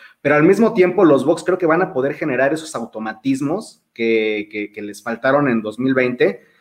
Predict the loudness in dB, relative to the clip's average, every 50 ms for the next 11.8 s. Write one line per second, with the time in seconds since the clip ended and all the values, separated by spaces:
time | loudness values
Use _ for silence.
0 | _ _ _ -4 0 2 2 4 2 2 4 4 4 6 6 4 2 0 -2 -2
1 | -2 0 0 0 -2 -2 -2 -2 -2 0 0 0 0 0 0 -2 -2 -4 -8 -8
2 | -6 -4 -4 -4 -4 -6 -8 -12 -14 -14 -8 -6 -4 0 0 0 0 0 -4 -8
3 | -14 -12 -8 -6 -6 -6 -6 -6 -4 -2 -2 -2 -2 -2 -2 0 0 0 -2 -2
4 | -4 -6 -4 -6 -10 -10 -10 -12 -14 -8 -4 -2 -2 0 0 -2 -2 -4 -8 -12
5 | -10 -10 -8 -8 -8 -10 -10 -12 -12 -14 -18 -20 -8 -6 -2 0 2 2 2 2
6 | 0 2 2 2 2 2 0 -4 -12 _ _ _ _ _ _ _ -10 -8 -6 -2
7 | 0 2 2 2 2 0 -2 -8 -12 -12 -12 -2 0 0 2 2 0 0 0 2
8 | 2 4 4 4 4 2 0 0 0 2 0 2 0 -2 -4 -4 -6 -6 -4 -4
9 | -4 -4 -4 -4 -6 -8 -8 -6 -8 -8 -8 -6 -4 -4 -4 -2 0 0 0 2
10 | 2 2 2 2 0 -4 -6 _ _ -16 -14 -12 -12 -10 -10 -10 -10 -8 -10 -10
11 | -10 -12 -14 -14 -16 -18 -20 _ _ _ -6 -4 -4 -4 -6